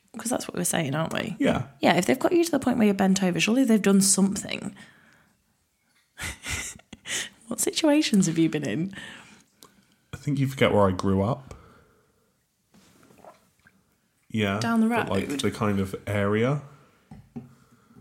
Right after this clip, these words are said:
Speaker 2: Sometime, mm, how do I phrase this?
Speaker 1: Opportunities.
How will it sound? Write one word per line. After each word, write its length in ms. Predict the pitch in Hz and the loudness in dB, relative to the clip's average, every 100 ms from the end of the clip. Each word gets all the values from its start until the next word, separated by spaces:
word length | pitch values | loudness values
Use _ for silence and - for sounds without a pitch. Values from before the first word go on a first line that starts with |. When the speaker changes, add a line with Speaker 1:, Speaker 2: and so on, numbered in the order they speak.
| - _ _ _ _ _ - _ _ | -20 _ _ _ _ _ -20 _ _
Speaker 2:
Sometime, 680 | - - - 117 110 82 95 - _ _ _ | -14 -10 -6 -6 -6 -8 -8 -12 _ _ _
mm, 220 | 110 110 107 - | -10 -8 -10 -14
how 80 | - | -14
do 100 | 95 | -10
I 40 | - | -10
phrase 340 | - - - | -8 -10 -8
this? 240 | - - - - - - _ _ _ _ _ _ _ _ _ _ _ - - | -8 -10 -14 -20 -20 -20 _ _ _ _ _ _ _ _ _ _ _ -12 -10
Speaker 1:
Opportunities. 1000 | 185 196 - 180 185 - 196 202 196 | -6 -4 -2 0 0 -2 -4 -4 -6